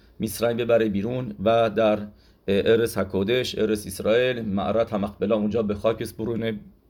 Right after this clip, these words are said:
پلوی، اه، پدر و مادرش، پلوی اسحاق و ریفکا. و سوالی که اینجا پیش میاد این هستش که چرا بایستی یعقوب وینو حتما یوسف را قسم می‌داد؟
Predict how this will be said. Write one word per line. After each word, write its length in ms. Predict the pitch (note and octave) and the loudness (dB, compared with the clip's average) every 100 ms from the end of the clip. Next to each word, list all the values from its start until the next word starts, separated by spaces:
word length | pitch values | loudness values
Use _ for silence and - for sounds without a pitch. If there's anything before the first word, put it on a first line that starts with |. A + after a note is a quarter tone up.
| _ | _
پلوی، 520 | G2 G2 G#2 A#2 A2 G#2+ - _ _ - _ _ - | -2 0 0 2 0 0 -10 _ _ -20 _ _ 0
اه، 280 | G2 F#2+ F#2 - _ _ | 2 2 -2 -8 _ _
پدر 260 | G2+ F#2+ G#2 | 0 2 4
و 60 | |
مادرش، 440 | G#2 F#2 A2 A#2 A2+ | 4 2 2 2 0
پلوی 320 | G2 G#2+ G#2 | -2 0 -4
اسحاق 360 | F2+ - G#2+ F#2+ | -6 -2 0 0
و 40 | |
ریفکا. 500 | G2+ G2 F#2+ G2 F#2 - _ _ _ _ - - G2+ | -2 -2 -2 -4 -4 -10 _ _ _ _ -16 -8 -4
و 100 | G2+ | 0
سوالی 440 | G#2+ A#2 A2 G#2+ | 2 2 2 0
که 60 | G2+ - | -2 -4
اینجا 220 | F#2+ G2+ | -2 -2
پیش 260 | G#2 G2 | -2 -2
میاد 260 | A2+ D#3 D3 | 0 0 0
این 140 | C#3 | 0
هستش 400 | C3+ A#2+ A#2+ A2+ | -4 -4 -6 -8
که 260 | - A#2 G#2+ - _ _ _ _ _ _ _ _ | -2 -2 -2 -8 _ _ _ _ _ _ _ _
چرا 320 | - C#3 C3 B2+ | 2 6 6 4
بایستی 460 | A#2+ A#2 A#2+ B2 | 2 0 -4 -6
یعقوب 460 | A#2+ A2+ G#2 A2+ G#2 | 0 0 0 -2 0
وینو 240 | G#2+ A2+ | 0 -2
حتما 200 | G#2 A2 | -4 -4
یوسف 360 | G#2 G#2 G#2+ G#2 | -2 -2 -2 -2
را 80 | G2+ | -2
قسم 320 | G2 G#2+ A#2+ | -2 -4 -4
می‌داد؟ 240 | F2+ E2+ | -6 -8